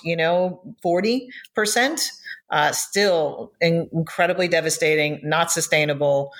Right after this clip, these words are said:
um, low margin, the margins in this industry. That's just a matter of, of how it works, and the pressure on them throughout this recovery, you know, and to really bounce back is, is, is a, it's a pretty, pretty huge challenge.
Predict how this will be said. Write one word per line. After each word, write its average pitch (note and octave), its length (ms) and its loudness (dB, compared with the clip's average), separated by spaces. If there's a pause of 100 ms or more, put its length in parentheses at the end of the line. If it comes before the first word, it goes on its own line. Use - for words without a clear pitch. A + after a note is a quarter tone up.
(240)
um, C#3 220 0
low D#3+ 160 0
margin, D#3+ 400 0
the D3+ 280 0 (140)
margins D#3 480 2
in D3+ 140 2
this D3 160 0
industry. D3+ 400 2
That's D3 320 0
just D3+ 260 0
a - 20 -4
matter C#3+ 320 0
of, C#3 280 -2
of C#3+ 180 0
how C#3+ 220 0
it C#3 100 -2
works, D3 420 0
and C#3+ 400 2 (280)
the D#3 80 2
pressure F3 360 0
on D#3 180 2
them D3 420 0
throughout D3+ 340 2
this - 180 -2
recovery, C#3+ 720 0 (300)
you D3 160 -4
know, C#3+ 220 2
and C#3 120 0
to D3 60 0
really D3 320 2
bounce C#3 320 0
back C3+ 280 0
is, C3 280 0
is, - 460 0
is C#3 200 2
a, D3 160 4
it's - 160 -2
a D3 60 -2
pretty, D3+ 360 -2 (200)
pretty F#3 180 0
huge D3+ 320 0
challenge. - 580 0